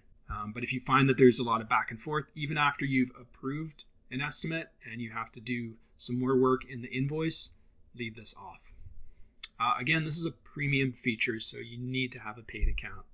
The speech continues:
to use this. Below, we have our default heading, notes, and terms for estimates, same as the is-, the invoices. Over here is our notifications.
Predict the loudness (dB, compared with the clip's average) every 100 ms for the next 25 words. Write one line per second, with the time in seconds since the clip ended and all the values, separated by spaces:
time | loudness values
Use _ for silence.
0 | -20 -16 -14 -10 -10 -4 -4 0 6 8
1 | 6 -2 -4 -6 -6 -14 -14 -10 -10 _
2 | -20 _ -6 -2 0 0 0 0 0 -2
3 | -6 -8 -10 -8 -6 -8 -8 -2 2 2
4 | 2 -2 -4 -4 -2 -2 -4 -2 0 0
5 | -2 -2 -2 -2 -10 -12 -12 -16 -18 -20
6 | -20 _ _ -6 -6 -8 -12 -16 -4 0
7 | 0 _ -20 -18 -12 -8 -6 -2 0 -2
8 | 0 0 0 -4 _ _ -6 -6 -12 _
9 | -20 -18 -14 -6 0 0 2 4 4 4
10 | 2 -2 -6 -4 -2 -4 -6 -10 -10